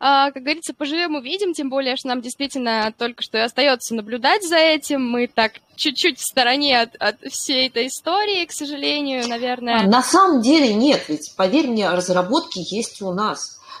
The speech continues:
Speaker 2: Но история в том, чтобы, а, нейросеть работала, ей нужны большие массивы данных,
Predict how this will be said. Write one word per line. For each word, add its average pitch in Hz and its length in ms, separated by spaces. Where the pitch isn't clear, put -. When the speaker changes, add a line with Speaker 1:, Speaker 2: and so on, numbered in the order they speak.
Speaker 2:
Но 214 160
история 226 460
в - 80
том, 220 260
чтобы, 175 640
а, 175 480
нейросеть 196 640
работала, 185 680
ей 190 260
нужны 240 280
большие 196 480
массивы 190 440
данных, 214 540